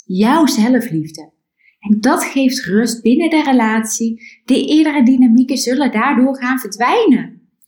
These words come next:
Je zal meer gaan stralen. Mensen zullen minder invloed op je hebben. Je bent namelijk niet langer te manipuleren. Je bent krachtig en zacht tegelijkertijd.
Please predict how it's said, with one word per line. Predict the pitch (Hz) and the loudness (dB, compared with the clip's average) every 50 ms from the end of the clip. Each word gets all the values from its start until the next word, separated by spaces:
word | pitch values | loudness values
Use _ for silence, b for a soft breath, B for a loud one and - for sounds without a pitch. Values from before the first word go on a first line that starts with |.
| _ _ _ _ _ _ | _ _ _ _ _ _
Je | 294 311 | -2 0
zal | 302 - 330 339 339 | 0 2 0 0 0
meer | 330 339 349 349 339 | 0 -2 -2 -2 -2
gaan | 330 302 | -2 -4
stralen. | - - - 269 277 285 330 349 320 240 196 175 170 - - - - _ _ _ _ _ _ | -4 -4 -4 -4 -2 -2 0 0 0 0 0 0 -2 -6 -10 -14 -20 _ _ _ _ _ _
Mensen | _ 277 294 330 330 - 294 285 | _ 0 0 0 0 0 0 -2
zullen | - 302 277 277 269 254 247 240 | -2 -2 -2 0 0 2 2 2
minder | 247 269 302 311 302 - - | 2 4 4 4 2 2 0
invloed | 214 269 320 349 - 240 214 208 208 156 | 0 0 0 0 0 0 0 0 -2 -6
op | - - | -8 -6
je | 175 165 | -8 -4
hebben. | 160 170 156 151 156 156 151 151 - _ _ _ _ _ _ | -4 -4 -4 -4 -4 -6 -8 -8 -12 _ _ _ _ _ _
Je | _ 262 240 208 | _ 0 0 2
bent | 220 247 294 330 311 - - - _ _ | 2 0 0 -2 -2 -6 -10 -16 _ _
namelijk | _ 302 302 320 330 320 302 294 294 | _ -4 -4 -2 -2 -2 -2 -2 0
niet | 285 320 311 294 | 0 0 0 0
langer | 285 294 285 294 294 294 | -2 -2 0 -2 -4 -2
te | 294 269 | -2 -2
manipuleren. | 294 294 277 294 277 - 262 254 254 277 302 349 349 311 226 180 165 160 170 - - _ _ _ _ _ _ _ | 0 0 0 -2 -2 0 2 2 2 2 2 2 2 2 2 0 -2 -4 -6 -10 -14 _ _ _ _ _ _ _
Je | - 311 | -4 -2
bent | 311 285 285 262 262 | 0 0 0 0 0
krachtig | - - - 233 262 - - - 240 226 240 226 | -2 -2 -2 -2 -2 -2 -2 -2 0 0 0 0
en | - 202 202 202 | -2 -2 -2 -2
zacht | 202 - 208 233 247 - - - - - _ _ | -2 -2 -2 -2 -2 -4 -8 -12 -18 -20 _ _
tegelijkertijd. | - 254 254 254 247 233 240 233 240 240 226 - 262 285 311 220 151 - - - - | 0 2 2 2 2 2 0 0 0 -2 0 0 -2 0 0 -2 -2 -4 -8 -12 -20